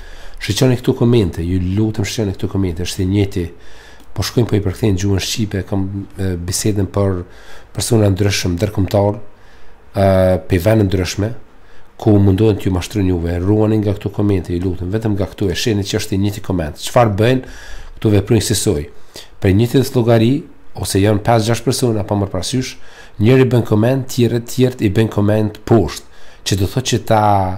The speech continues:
t'ju bindin juve që gjoja këta janë real, i bën koment asesoj. Secili koment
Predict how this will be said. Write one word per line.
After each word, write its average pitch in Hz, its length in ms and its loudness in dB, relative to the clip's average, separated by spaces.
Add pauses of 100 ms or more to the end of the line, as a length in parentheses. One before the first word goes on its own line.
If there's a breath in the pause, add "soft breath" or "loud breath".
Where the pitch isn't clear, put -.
(340 loud breath)
t'ju 104 160 4
bindin 127 420 6
juve 123 320 4
që 98 160 -4
gjoja 110 240 4
këta 120 200 0
janë 113 200 2
real, 117 360 4 (100)
i 98 80 0
bën 120 180 2
koment 107 440 0
asesoj. 90 420 -4 (340 loud breath)
Secili 143 440 2
koment 131 440 2